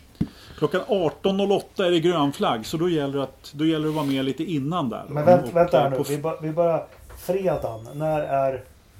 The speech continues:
Speaker 2: När kör Formel ett första träningen?
Speaker 1: När Formel ett kör första träningen.
Speaker 2: På fredag.
Speaker 1: Det finns en tråd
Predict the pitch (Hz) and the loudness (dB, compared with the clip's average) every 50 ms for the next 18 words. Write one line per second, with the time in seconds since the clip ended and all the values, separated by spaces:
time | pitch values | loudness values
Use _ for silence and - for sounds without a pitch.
0 | - - - - - - - - - 151 143 147 143 - 165 147 - - 151 143 | -20 -20 -20 -20 -20 -20 -20 -12 -8 -6 -4 -4 -4 -4 -6 -6 -4 -4 -4 -4
1 | 143 143 147 147 - - - - 120 110 - - 120 - 127 120 120 120 120 110 | -4 -4 -4 -4 -6 -6 -8 -10 -12 -12 -10 -10 -10 -10 -10 -12 -12 -12 -14 -16
2 | 101 101 - - - - - - - - - - _ - - - - _ _ _ | -18 -20 -20 -20 -20 -20 -20 -20 -20 -20 -20 -20 _ -20 -20 -20 -20 _ _ _
3 | _ _ - - - - - - - - - - - - 139 147 143 - - 170 | _ _ -16 -16 -14 -14 -14 -18 -20 -20 -20 -20 -10 -6 -6 -4 -4 -4 -4 -2
4 | 160 180 226 226 247 226 - - - - 123 113 110 - - 123 - - 131 - | -2 -2 -2 -2 -4 -4 -6 -10 -10 -6 -4 -4 -4 -4 -6 -8 -6 -8 -12 -8
5 | - 147 127 139 165 180 127 - 147 151 147 135 120 110 117 156 160 - 202 196 | -6 -6 -6 -4 -6 -6 -6 -6 -6 -4 -4 -4 -4 -4 -4 -4 -4 -2 -4 -4
6 | 185 - 214 202 - - 180 190 233 233 220 185 | -4 -4 -4 -4 -4 -2 -2 -2 0 2 0 0